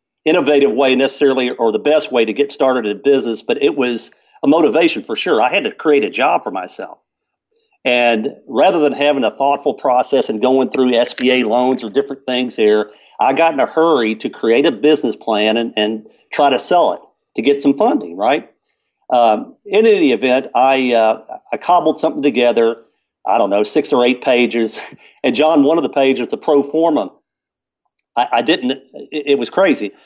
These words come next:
I actually had to go to my brother's office and have people in his office, uh, admins,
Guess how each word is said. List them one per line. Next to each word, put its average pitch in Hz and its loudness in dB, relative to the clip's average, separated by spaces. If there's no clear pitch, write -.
I 131 2
actually 151 0
had 135 0
to 127 -2
go 147 2
to 143 0
my 120 0
brother's 151 -2
office 120 -2
and 113 -10
have 135 0
people 117 -2
in 131 0
his 120 0
office, 151 -2
uh, 107 0
admins, 123 -2